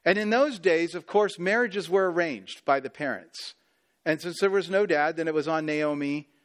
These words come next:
to seek the security and the happiness for Ruth. And in the process, Naomi would also gain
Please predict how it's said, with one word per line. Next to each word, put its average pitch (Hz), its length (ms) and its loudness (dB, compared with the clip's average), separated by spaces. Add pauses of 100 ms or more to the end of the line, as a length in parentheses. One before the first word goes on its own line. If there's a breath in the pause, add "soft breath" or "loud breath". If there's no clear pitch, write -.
(140)
to 151 160 -4
seek 196 340 -2
the 165 100 -4
security 180 760 0
and 151 120 -6
the 143 80 -4
happiness 135 600 -4 (100)
for 131 140 -6
Ruth. 127 500 -4 (440)
And 147 180 -4
in 156 80 -6
the 151 80 -6
process, 170 460 -2 (440)
Naomi 147 560 -2
would 143 220 0
also 170 600 -2 (400)
gain 131 440 -2